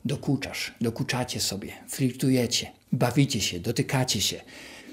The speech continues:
mm, robicie różne fajne rzeczy. I robisz to, pamiętaj, służysz temu procesowi, robisz to, aż się w tym zagubisz. I nie możesz pozwalać, żeby przychodziły ci myśli, że:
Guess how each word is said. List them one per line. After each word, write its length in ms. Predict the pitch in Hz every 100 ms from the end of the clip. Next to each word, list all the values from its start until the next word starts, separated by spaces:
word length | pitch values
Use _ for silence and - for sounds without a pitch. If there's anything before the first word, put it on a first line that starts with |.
| - _
mm, 1000 | 131 113 113 117 120 117 117 123 123 117 117
robicie 460 | 131 135 151 147 143
różne 340 | 170 165 160
fajne 420 | - 160 170 175
rzeczy. 460 | 151 156 156 - 85 - _ _ _ _ _ _ _ _ _ -
I 160 | 120
robisz 460 | 117 127 131 104 -
to, 160 | 101
pamiętaj, 440 | - 113 113 113 -
służysz 460 | - 160 139 127 -
temu 360 | 127 117 101 98 -
procesowi, 640 | - 117 127 - 120 107 - - - 120
robisz 400 | 104 110 110 -
to, 140 | 110
aż 180 | 104 -
się 120 | -
w 80 | -
tym 160 | 117
zagubisz. 580 | 104 104 110 110 95 - -
I 60 | 120
nie 120 | 110
możesz 240 | 131 135
pozwalać, 420 | - 110 117 120
żeby 200 | 117 110
przychodziły 480 | 104 101 107 120 120
ci 160 | 117 117
myśli, 320 | 117 - 120
że: 160 | 113